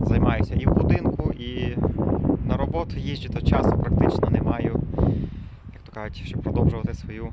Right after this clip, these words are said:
справу з полями. Тракторець вже налаштований, але орати будемо сьогодні не лише їм. Приїде зараз кумчик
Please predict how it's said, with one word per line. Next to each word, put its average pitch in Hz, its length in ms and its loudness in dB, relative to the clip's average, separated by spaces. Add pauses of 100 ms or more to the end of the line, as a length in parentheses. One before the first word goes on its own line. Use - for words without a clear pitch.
справу 107 400 -8
з - 40 -20
полями. 101 460 -14 (420)
Тракторець 113 220 -10
вже 104 100 -12
налаштований, 175 1000 -4 (840)
але 107 220 2
орати 143 440 2
будемо 139 300 -2
сьогодні 135 680 0 (560)
не 110 160 0
лише 117 300 0
їм. 120 400 0 (760)
Приїде 120 400 0
зараз 110 380 0 (300)
кумчик - 640 -4